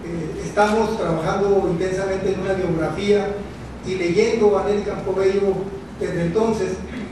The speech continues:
empecé yo a aproximarme a Francisco Villa de tal manera que en los últimos quince años he estado recopilando docu-, documentos, fotografías, testimonios, de tal manera que ahora,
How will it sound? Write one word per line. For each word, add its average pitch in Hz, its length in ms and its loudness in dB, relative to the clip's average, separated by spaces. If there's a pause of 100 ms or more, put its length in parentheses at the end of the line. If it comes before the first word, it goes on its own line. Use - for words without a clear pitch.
(120)
empecé 175 540 4
yo 208 240 6
a 190 260 4
aproximarme 180 640 0
a 196 60 0
Francisco 196 460 -2
Villa 208 280 4
de 190 80 2
tal 196 220 -2
manera 202 380 2
que 196 80 -4
en - 60 -6
los - 140 -6
últimos 190 380 -8
quince 196 320 2
años 202 260 4 (720)
he 180 100 -4
estado 196 680 6 (220)
recopilando 190 580 4
docu-, 196 460 0
documentos, 202 680 0
fotografías, 180 840 -2
testimonios, 208 640 0 (500)
de 196 80 0
tal 226 260 2
manera 226 540 2
que 180 220 -2
ahora, 208 560 4